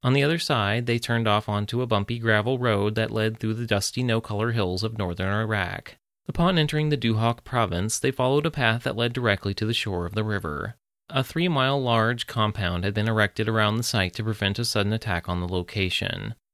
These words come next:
From the pictures Paul had seen online, there were a few simple stone burial areas for them to examine.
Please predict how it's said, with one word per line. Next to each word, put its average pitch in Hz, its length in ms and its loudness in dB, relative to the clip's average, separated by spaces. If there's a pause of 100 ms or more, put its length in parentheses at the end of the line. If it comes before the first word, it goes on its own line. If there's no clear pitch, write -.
(140)
From 151 160 -4
the 156 60 -4
pictures 175 360 -2
Paul 113 300 -2
had 120 160 -2
seen 107 220 -2
online, 107 680 -2
there 135 120 -2
were 147 100 -2
a 156 40 -8
few 160 220 -2
simple 147 320 -2
stone 120 360 -2
burial 117 340 2
areas 95 360 -2
for - 140 -6
them 95 160 -2
to 98 100 0
examine. 95 720 -4